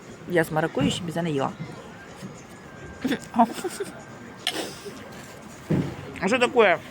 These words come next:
Я ще не родилась даже, я вісімнадцять нуль нуль рожаюсь.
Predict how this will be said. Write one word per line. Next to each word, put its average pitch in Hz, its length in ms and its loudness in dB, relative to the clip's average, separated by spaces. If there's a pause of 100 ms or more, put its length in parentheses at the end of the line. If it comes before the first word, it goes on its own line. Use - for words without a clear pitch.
(260)
Я 214 200 8
ще 254 140 4
не 220 100 8
родилась 208 440 8
даже, 170 260 6
я 185 160 8
вісімнадцять 185 420 2
нуль 180 80 0
нуль 165 180 2
рожаюсь. 143 460 4